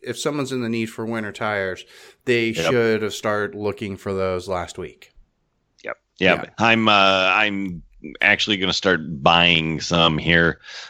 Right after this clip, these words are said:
Speaker 2: uh, in the next, uh, two to four weeks for some people who are already pre-ordering things. So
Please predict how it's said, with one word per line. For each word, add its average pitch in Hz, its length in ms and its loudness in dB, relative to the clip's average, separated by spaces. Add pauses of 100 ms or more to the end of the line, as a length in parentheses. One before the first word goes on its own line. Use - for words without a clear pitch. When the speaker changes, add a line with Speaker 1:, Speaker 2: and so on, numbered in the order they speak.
(140)
Speaker 2:
uh, 67 260 -2
in 80 160 2
the 78 80 4
next, 76 680 2 (600)
uh, 69 180 4
two - 160 0
to 90 80 4
four 78 220 4
weeks 69 680 2
for 78 300 4
some 76 200 -4 (100)
people 69 460 4
who 73 220 0
are 71 100 6
already 69 640 2
pre-ordering 71 720 2
things. 64 500 -4
So 64 240 -2